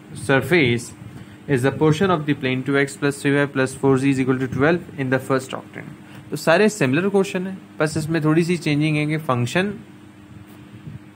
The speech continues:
में difference है और जो, अ, surface की equation है basically वो change है, otherwise इसमें और कोई चेंजिंग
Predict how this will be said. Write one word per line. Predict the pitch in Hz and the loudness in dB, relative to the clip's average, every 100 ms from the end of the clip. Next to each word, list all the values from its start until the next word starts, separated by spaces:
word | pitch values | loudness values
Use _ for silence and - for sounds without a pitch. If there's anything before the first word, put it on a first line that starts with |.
| - | -4
में | 143 156 | 2 4
difference | 156 156 185 180 190 | 4 2 0 0 0
है | 196 190 - - - - - - 165 | -2 -4 -16 -20 -20 -20 -20 -2 6
और | 175 202 - 156 | 8 8 4 0
जो, | 139 143 170 175 | 0 4 4 4
अ, | - 147 135 127 123 127 127 | 0 2 4 6 6 4 2
surface | 135 135 131 180 240 233 | 2 0 4 4 4 2
की | 202 156 | 0 0
equation | - 123 113 117 110 | 2 0 0 -2 0
है | 123 127 | 0 0
basically | 120 120 123 139 | -2 -2 -2 0
वो | 131 151 | 2 2
change | - - 107 | 0 -4 0
है, | 120 | 2
otherwise | 123 135 139 139 | 4 4 4 2
इसमें | 127 135 123 | 0 -2 0
और | 117 117 | 0 -2
कोई | 123 | -4
चेंजिंग | 123 117 107 135 214 | -4 -6 -6 -4 -4